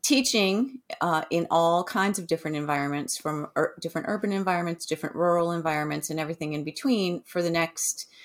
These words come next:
several decades, eventually becoming a college professor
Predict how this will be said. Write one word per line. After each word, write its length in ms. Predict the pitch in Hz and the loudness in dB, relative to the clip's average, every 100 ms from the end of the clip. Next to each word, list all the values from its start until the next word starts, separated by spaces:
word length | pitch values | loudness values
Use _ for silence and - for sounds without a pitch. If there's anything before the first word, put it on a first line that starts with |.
| - - - _ _ | -20 -20 -20 _ _
several 380 | - 226 202 190 | 8 8 10 8
decades, 540 | 170 160 156 151 151 - | 6 6 2 2 0 -2
eventually 420 | 170 170 170 185 | 2 2 2 0
becoming 420 | 170 165 180 151 151 | -2 -2 -4 -2 -4
a 80 | |
college 340 | 156 277 339 370 - | 0 4 4 4 -2
professor 640 | 175 139 - 151 170 233 | 0 0 2 2 2 -2